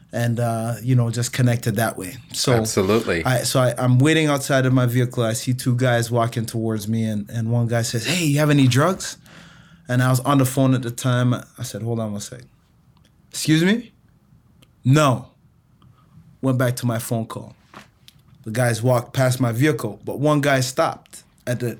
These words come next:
Speaker 1: at the rear of my vehicle. The other gentleman kept walking. The guy that stopped says, "Are you sure? You sure you don't have anything?" And I, I thought that was an odd question because they asked me if I had drugs. I was pretty unequivocal in my response.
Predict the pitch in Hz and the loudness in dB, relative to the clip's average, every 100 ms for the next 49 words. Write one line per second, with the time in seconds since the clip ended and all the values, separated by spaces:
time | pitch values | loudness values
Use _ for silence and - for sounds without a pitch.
0 | - 120 113 123 151 131 123 110 123 135 | -8 -8 -4 0 2 2 2 2 2 2
1 | 127 120 110 120 123 117 123 117 113 117 | 0 -4 -4 -2 -2 0 -2 -2 -4 -4
2 | 117 117 113 113 110 110 117 120 113 101 | -4 -2 -4 -4 -6 -6 -2 -2 -2 -6
3 | - 123 120 - 113 110 101 - - - | -2 -2 -2 -6 -6 -6 -8 -16 -20 -10
4 | - 131 160 - 139 160 156 139 123 143 | 0 4 4 2 2 0 -2 -4 0 2
5 | 139 135 123 123 139 135 160 104 135 135 | 4 4 4 2 0 0 -6 -4 -2 -2
6 | 127 - _ _ _ _ _ _ - 143 | -4 -12 _ _ _ _ _ _ -8 -2
7 | 196 175 175 165 139 120 - 131 127 - | 0 2 4 4 4 2 0 0 0 -2
8 | 127 127 160 131 127 123 120 131 135 131 | -2 -2 -4 -4 -2 -2 0 0 0 2
9 | 131 113 110 - - _ - 123 131 120 | 2 0 -4 -18 -20 _ -8 -2 0 0
10 | 117 101 113 110 110 - - - _ _ | 0 -2 -4 -4 -4 -8 -12 -16 _ _
11 | _ - 110 113 117 - 123 117 - - | _ -6 -4 -4 -6 -4 -2 -2 -4 -4
12 | 165 165 - 165 156 147 160 143 143 131 | 0 0 2 2 2 0 0 0 0 2
13 | 131 131 123 117 - 117 123 156 - - | 4 2 2 -2 -4 -2 -2 -4 -10 -14